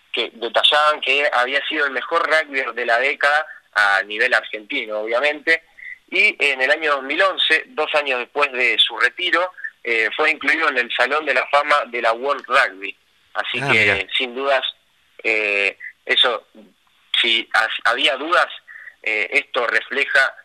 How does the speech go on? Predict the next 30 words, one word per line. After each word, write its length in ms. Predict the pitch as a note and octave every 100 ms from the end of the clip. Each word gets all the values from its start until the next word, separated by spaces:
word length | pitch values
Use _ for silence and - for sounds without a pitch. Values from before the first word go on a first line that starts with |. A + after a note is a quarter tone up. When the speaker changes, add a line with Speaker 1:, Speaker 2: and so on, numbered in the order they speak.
| -
Speaker 1:
la 160 | A#2
importancia 460 | G#2+ A2 B2 C3 B2
de 40 |
Agustín 320 | G#2+ - C3
Pichot, 420 | A2 G#2+ - - - - - -
eh, 320 | G#2 G2+ F#2+ -
tanto 240 | C#3+ C#3
como 200 | A2+ G#2+
jugador 600 | - B2 C3 D#3+ F#3 - _ _ -
como 500 | D3 F#3 F3 C3+ A#2
dirigente 520 | A#2 A2+ D#3 D#3 C3
del 160 | A#2+
rugby 440 | B2 D#3 E3+ F3 -
a 120 | A#2+
nivel 280 | A#2+ B2+ E3
mundial. 480 | C3+ A#2+ E3 C3+ F#2+ _ -
Speaker 2:
Sí, 200 | E3 G3+
sí, 220 | D3 D#3
claro. 320 | A2 C#3 A2+
Speaker 1:
Sí, 120 | G2 -
sí. 80 | -
Speaker 2:
No 140 | C3+ D3
solamente 680 | D#3 C#3 D3+ C#3 B2+ F#2+ - - -
en 180 | A#2
la 80 | A2+
Argentina 540 | A2 G#2+ A#2 C3 C#3+ B2
tuvo 280 | B2+ B2 C3
éxito, 460 | C3+ D#3 D3+ D3+ - -
sino 420 | - A2 A#2+ C#3
en, 220 | A#2 G2+